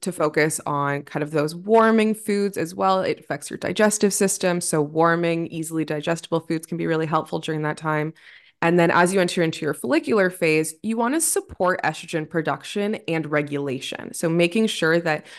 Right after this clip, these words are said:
not only are you supporting estrogen production, but also how your body's metabolizing it, um, so that you don't experience an imbalance later on in your cycle, right? So things like cruciferous vegetables can be really helpful during that time. They really help to regulate estrogen.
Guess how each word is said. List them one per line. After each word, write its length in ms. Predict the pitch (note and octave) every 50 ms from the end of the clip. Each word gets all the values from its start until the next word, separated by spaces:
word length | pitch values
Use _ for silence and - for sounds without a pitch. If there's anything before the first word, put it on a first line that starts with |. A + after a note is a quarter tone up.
| - - _ -
not 160 | F#3 F3+ E3
only 200 | D#3+ E3 E3+ F3
are 60 | F#3
you 160 | F#3 F3 E3
supporting 480 | - - D#3 - - F#3 E3+ E3 E3 D#3+
estrogen 400 | - D#3 - - - E3 D3+ -
production, 500 | G#3 A3 C#4 D#4 D#4 - - A3+ G#3+ G3+
but 160 | E3 F#3+ - -
also 380 | - F3 F3 - - F3 E3+
how 60 | E3+
your 160 | D#3 D#3 D#3 D3+
body's 280 | D#3 D3 C#3+ C#3+ D3
metabolizing 800 | D3+ C3+ - - G3+ G3+ G3 G3+ F#3+ F#3 F3+ F3+ F3 F3+ F3 F3
it, 220 | E3+ E3+ - _ - - - - - - -
um, 480 | D3 C#3+ C#3 C3+ C#3 C3+ C3 - - -
so 180 | - - F3 D#3+
that 120 | D3+ -
you 80 | D#3+ D#3
don't 200 | E3 D#3 D3+ D#3
experience 600 | D#3 - - - - D3 D3 D3+ C#3+ C#3+ C#3+ -
an 120 | D3 C#3+ -
imbalance 640 | D#3+ D3+ D3 D3 D3 D3 D3 D3 C#3+ D3 C#3 -
later 340 | C#3+ C#3 C#3 C3+ C3+ - -
on 160 | - B2 A2
in 100 | - C#2+
your 120 | D#2 - E3
cycle, 480 | - - - - - - - - - -
right? 260 | - F#3 G3+ - -
So 520 | - - - E3 D#3+ D#3 D3+ D3+ D3 - - - - - _ _ - -
things 260 | - F#3+ F#3+ G3 F#3+
like 140 | F#3+ E3+ -
cruciferous 640 | - F#3+ E3+ - - F#3+ F#3 - G3 F#3+ F3+ - -
vegetables 560 | G3+ G#3 G3+ - - - - - - - -
can 100 | - E3
be 140 | C#3+ D3 C#3
really 260 | D3 D3 C3+ C3 C#3+
helpful 400 | C#3 D3+ A#2 - - - - C#3
during 300 | C3+ - D#3 D3 C#3 D3+
that 140 | - - -
time. 200 | - - A#2 -
They 120 | - D#3
really 200 | D3+ D3 D3 C#3+
help 240 | D3 C#3 C#3+ C3 C3+ -
to 120 | - D3+
regulate 360 | C#3+ C3 C3+ - D#3+ D#3 D3 -
estrogen. 580 | C3+ C#3 - - - - - - - - -